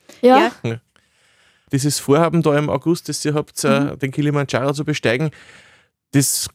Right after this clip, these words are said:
Speaker 3: verlangt wahrscheinlich viel Vorbereitung und viel
Speaker 2: Mhm.
Speaker 3: Planung, oder? Wie schaut die, wie schaut die Planung aus bis dahin jetzt?
Speaker 2: Ja, also man muss, muss sich schon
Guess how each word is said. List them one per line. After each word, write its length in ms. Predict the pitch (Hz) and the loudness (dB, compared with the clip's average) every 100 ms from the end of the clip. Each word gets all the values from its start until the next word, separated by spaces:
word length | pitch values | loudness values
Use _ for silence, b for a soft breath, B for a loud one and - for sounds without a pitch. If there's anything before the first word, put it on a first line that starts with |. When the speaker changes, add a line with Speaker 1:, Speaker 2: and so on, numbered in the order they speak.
| - | -18
Speaker 3:
verlangt 420 | - 139 123 151 | -4 0 2 0
wahrscheinlich 420 | 160 143 156 151 - | -2 0 0 0 -4
viel 380 | - 170 175 | -4 0 2
Vorbereitung 840 | 160 - 151 170 151 151 - 165 156 | 0 2 2 4 2 -2 0 0 2
und 120 | 151 | -2
viel 180 | - 160 | -2 -2
Speaker 2:
Mhm. 80 | 156 | 0
Speaker 3:
Planung, 340 | 110 104 113 | 0 0 0
oder? 180 | 117 135 | 2 2
Wie 100 | 139 | 2
schaut 240 | 135 127 | 0 -2
die, 220 | 139 131 123 | 2 2 2
wie 60 | |
schaut 280 | 123 127 - | 0 -2 0
die 220 | 131 127 | 0 0
Planung 420 | - 123 110 120 | 0 0 2 2
aus 220 | 107 104 - | 2 0 0
bis 180 | 113 | -4
dahin 220 | - 110 107 | -2 -4 -4
jetzt? 300 | 101 - - | -8 -12 -12
Speaker 2:
Ja, 280 | 208 202 190 - b b - | -6 -2 -2 -6 b b -4
also 560 | 202 202 214 202 202 - _ _ | -2 0 0 2 2 -2 _ _
man 240 | - 220 226 | -10 -4 -2
muss, 440 | 226 240 240 - | 2 0 0 -6
muss 320 | 226 233 247 | 0 2 0
sich 160 | - 220 | -2 -4
schon 380 | 208 190 214 | 0 2 2